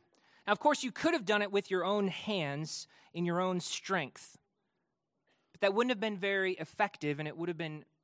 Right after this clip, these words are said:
pretty messy at the same time. When I first asked if we could make a cake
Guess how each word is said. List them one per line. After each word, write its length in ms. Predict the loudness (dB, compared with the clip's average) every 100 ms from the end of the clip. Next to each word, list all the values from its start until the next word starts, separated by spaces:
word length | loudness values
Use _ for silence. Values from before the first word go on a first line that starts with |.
| _ -10
pretty 240 | -6 -4
messy 500 | -4 -4 -6 -12 -18 _ _ _
at 100 | -16
the 60 | -12
same 260 | -8 -8 -6
time. 380 | -6 -8 -12 -20 _ _ _ _ _ _ _ _ _ _ _ _ -4
When 60 | -2
I 80 |
first 280 | 2 2 2 2
asked 320 | 2 2 -4
if 100 | -4
we 80 | -4
could 180 | -4
make 220 | -4 -4 -6
a 60 |
cake 500 | -10 -8 -8 -8 -18